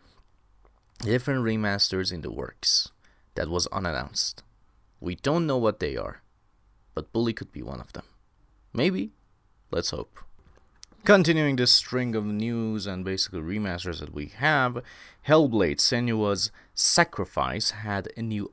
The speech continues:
update issued for Xbox Series consoles. With these new updates, there were many things that were added that I'm gonna actually educate you on that. There were free graphic modes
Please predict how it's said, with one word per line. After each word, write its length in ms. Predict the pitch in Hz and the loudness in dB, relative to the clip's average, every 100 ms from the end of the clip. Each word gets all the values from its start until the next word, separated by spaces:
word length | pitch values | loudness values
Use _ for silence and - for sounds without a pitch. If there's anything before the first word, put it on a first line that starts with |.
| - | -6
update 460 | 131 - - 69 - | -6 -4 -6 -6 -6
issued 440 | 113 - 110 104 | -6 -4 -2 -4
for 400 | - - 92 90 - - | -4 -6 -2 -2 -2 -6
Xbox 580 | 98 - - 82 76 | -8 -8 -4 -4 -4
Series 480 | - - 71 64 - - | -6 -6 -8 -10 -12 -12
consoles. 720 | - 92 69 - 57 - - - - - - | -4 -4 -2 -6 -6 -8 -10 -12 -20 -16 -2
With 280 | 151 220 - _ | 2 4 2 _
these 500 | 98 78 67 - - | -6 -4 -4 -4 -4
new 380 | 95 78 73 67 - - _ _ | -6 -8 -10 -12 -16 -20 _ _
updates, 480 | 143 143 147 143 - | 0 2 2 2 0
there 140 | 117 110 | 0 2
were 160 | 107 | 2
many 360 | 107 110 127 131 | 2 0 0 -2
things 420 | - 107 107 104 | -2 -2 -2 -2
that 160 | 82 73 | -4 -4
were 180 | 71 - | -4 -4
added 260 | 110 107 | -2 -2
that 120 | 87 80 | -2 -2
I'm 120 | 80 | -2
gonna 160 | 78 73 | -4 -4
actually 520 | 76 - 73 67 - | -6 -8 -8 -6 -6
educate 340 | - - 98 | -6 -6 -4
you 180 | 98 101 | -2 -2
on 180 | 98 - | -2 0
that. 240 | 156 196 - - - - | 0 -2 -10 -20 -20 0
There 140 | 117 | 2
were 160 | 120 120 | 4 2
free 300 | - - 175 | 0 -2 0
graphic 500 | 139 127 127 120 - | 2 2 2 -2 -2
modes 500 | 110 104 120 - | 0 0 0 -2